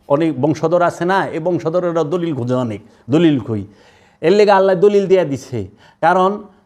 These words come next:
যদি আল্লাহ বলতো, "ইন্নাল্লাহা ওয়া মালাইকাতাহু ইউসাল্লুনা আলার মুহাম্মদ", যে আমরা মুহাম্মদের উপরে দরুদ পড়ি, তাইলে বলতো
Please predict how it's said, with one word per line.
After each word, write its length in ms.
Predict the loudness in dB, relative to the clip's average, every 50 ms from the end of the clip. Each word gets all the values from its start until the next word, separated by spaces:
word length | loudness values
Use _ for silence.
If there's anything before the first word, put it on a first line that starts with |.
| -8 -4
যদি 480 | -2 0 0 0 -2 -2 -4 -8 -10 -6
আল্লাহ 260 | -2 2 4 4 4
বলতো, 600 | 4 4 2 0 0 -2 -4 -4 -4 -6 -8 -10 _ -4
"ইন্নাল্লাহা 480 | -2 0 0 2 2 2 2 4 2
ওয়া 100 | 2 0
মালাইকাতাহু 880 | 0 0 0 0 2 2 2 2 0 0 -2 -2 0 0 0 0 0 -2
ইউসাল্লুনা 680 | -2 -2 -2 -2 -4 -4 -2 -2 -2 -2 0 0 -2 0
আলার 400 | 2 2 2 4 4 4 2 2 -2 -8 -16 _ _ _ _ _ _ _ _ _ -4
মুহাম্মদ", 580 | -4 -4 -2 -2 -2 -2 -2 -2 -2 -2 -4 -6 -12 -20 _ _ _ _ _ _ _ _ _ _ _ _ _ _ 0
যে 120 | 2 2
আমরা 200 | 2 2 0 0
মুহাম্মদের 520 | 0 0 0 0 0 0 0 0 0 0
উপরে 220 | 0 0 -2 -2 0
দরুদ 300 | 0 0 0 0 -2 -2 -4
পড়ি, 200 | -2 -2 -2 0
তাইলে 280 | 0 0 2 2 0 0
বলতো 680 | 0 0 0 0 0 0 2 2 2 2 0 -4 -8